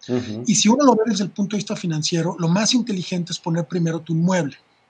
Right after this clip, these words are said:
Speaker 1: Ujú.
Speaker 2: porque vas a obtener un crédito muchísimo más barato y con más facilidades de pago.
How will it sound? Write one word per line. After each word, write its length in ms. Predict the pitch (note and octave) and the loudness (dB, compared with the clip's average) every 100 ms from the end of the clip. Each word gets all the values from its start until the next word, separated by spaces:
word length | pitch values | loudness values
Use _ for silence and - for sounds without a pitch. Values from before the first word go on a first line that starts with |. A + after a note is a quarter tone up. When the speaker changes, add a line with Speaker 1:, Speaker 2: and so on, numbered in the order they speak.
| - B2 | -16 -10
Speaker 1:
Ujú. 180 | A2 | -4
Speaker 2:
porque 220 | D#3+ - F3+ | -4 0 0
vas 200 | G#3 A3+ | 2 0
a 40 | |
obtener 400 | B3 - F#3 G3 | -2 -2 -2 0
un 100 | G3+ | 0
crédito 440 | G3 F3+ F3 F3 | 0 0 0 0
muchísimo 600 | E3 E3 E3 A3 G#3+ G#3+ F3 | 0 0 2 2 2 2 2
más 220 | E3+ D#3+ | 0 0
barato 460 | E3+ D#3 D#3 F#3 - | 0 0 -2 -8 -10
y 80 | E3 | -6
con 160 | D#3+ | 0
más 200 | E3+ F3+ | 0 0
facilidades 520 | G#3+ - E3+ D#3+ D#3+ | 0 0 0 0 0
de 80 | D3+ | -4
pago. 400 | - F#3 E3 - | -2 -2 -2 -6